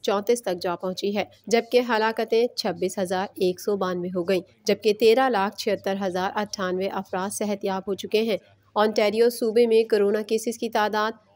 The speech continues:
सबसे ज्यादा है। सूबे भर में कोरोना वायरस से मुतासर होने वालों की तादाद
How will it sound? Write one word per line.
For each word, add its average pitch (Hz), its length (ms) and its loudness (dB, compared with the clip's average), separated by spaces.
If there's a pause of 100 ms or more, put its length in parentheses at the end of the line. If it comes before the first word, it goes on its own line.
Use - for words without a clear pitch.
सबसे 285 420 2
ज्यादा 170 280 -4
है। 180 180 -2 (380)
सूबे 311 320 2
भर 311 160 2
में 302 160 2
कोरोना 240 380 8
वायरस 220 360 2
से 226 60 2
मुतासर 208 520 -2
होने 185 280 -2
वालों 190 260 -2
की 196 140 -8
तादाद 185 440 -2